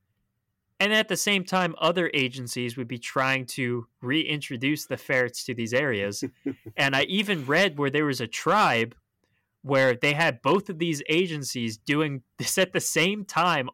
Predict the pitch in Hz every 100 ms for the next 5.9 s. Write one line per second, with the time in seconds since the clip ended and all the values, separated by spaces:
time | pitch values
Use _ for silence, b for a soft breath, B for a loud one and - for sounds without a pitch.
0 | - 143 190 170 160 151 139 147 120 101
1 | 110 - _ _ _ - 135 135 131 135
2 | - 156 127 - 147 - _ - 165 180
3 | 151 160 - 139 - 110 95 110 120 -
4 | - - 160 127 139 165 160 139 - -
5 | 170 151 131 113 107 98 104 110